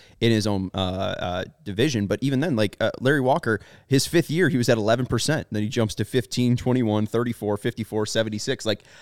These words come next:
I don't know. I think especially Buehrle, too, like, he's an interesting case 'cause he reached those fourteen straight innings of, or fourteen straight seasons of two hundred plus innings. Like,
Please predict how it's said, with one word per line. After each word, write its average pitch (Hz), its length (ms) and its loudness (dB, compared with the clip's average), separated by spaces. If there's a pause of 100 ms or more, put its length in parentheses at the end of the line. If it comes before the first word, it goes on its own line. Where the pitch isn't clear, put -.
(160)
I 165 60 4
don't 196 100 4
know. 170 100 6
I 110 80 6
think 160 280 -2 (300)
especially 147 360 -2
Buehrle, 127 400 0
too, 160 280 2
like, 110 300 0
he's 151 300 -4
an 139 80 4
interesting 120 340 0
case 117 300 0
'cause 107 260 -2 (220)
he 135 160 -2
reached 123 480 -2
those 110 260 2
fourteen 107 460 -4
straight 104 260 0
innings 101 340 0
of, 95 280 -2
or 101 80 -2
fourteen 117 320 -4
straight 101 180 -4
seasons 95 340 -4
of 92 160 -6 (280)
two 135 100 2
hundred 107 160 4
plus 104 240 0
innings. 95 300 -2
Like, 98 180 -2